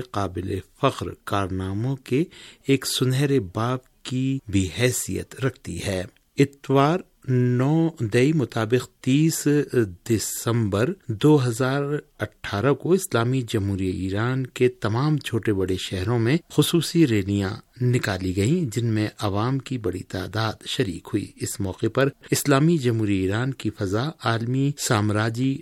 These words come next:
عناصر، خاص طور سے امریکہ کے خلاف فلک شگاف نعروں سے گونجتی رہی۔ نو دئی مطابق تیس دسمبر کو تاریخ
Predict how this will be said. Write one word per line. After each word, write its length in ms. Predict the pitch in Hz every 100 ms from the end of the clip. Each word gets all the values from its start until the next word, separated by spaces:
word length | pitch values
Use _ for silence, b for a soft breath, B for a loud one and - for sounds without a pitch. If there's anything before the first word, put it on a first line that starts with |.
| -
عناصر، 540 | 98 92 95 - 135
خاص 400 | - - 95 -
طور 200 | - 117
سے 220 | 107 160
امریکہ 400 | 190 110 104 104
کے 180 | 101 -
خلاف 460 | - 101 110 120 -
فلک 300 | 98 95 -
شگاف 540 | - 107 110 107 -
نعروں 360 | 101 95 117 135
سے 300 | - 90 - - 123
گونجتی 880 | 117 _ - 147 127 - - 104
رہی۔ 320 | 104 101 104 101 _ _ -
نو 240 | 139 160
دئی 240 | 156 156 214
مطابق 580 | 131 120 131 127 143 - -
تیس 360 | 139 160 165 110
دسمبر 640 | 101 107 - 98 101 139
کو 200 | - 123 196 -
تاریخ 680 | 123 120 117 143 160 156